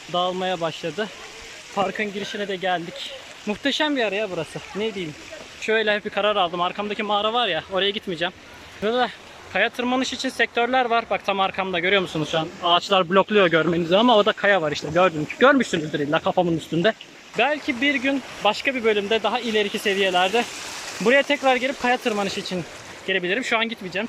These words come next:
Suyum yok çünkü. Suyum bayağı azaldı. Sıcaktan bayılacaktım neredeyse yani.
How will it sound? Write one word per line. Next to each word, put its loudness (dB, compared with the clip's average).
Suyum 0
yok -2
çünkü. -8
Suyum -2
bayağı 2
azaldı. -4
Sıcaktan -2
bayılacaktım -2
neredeyse -6
yani. -8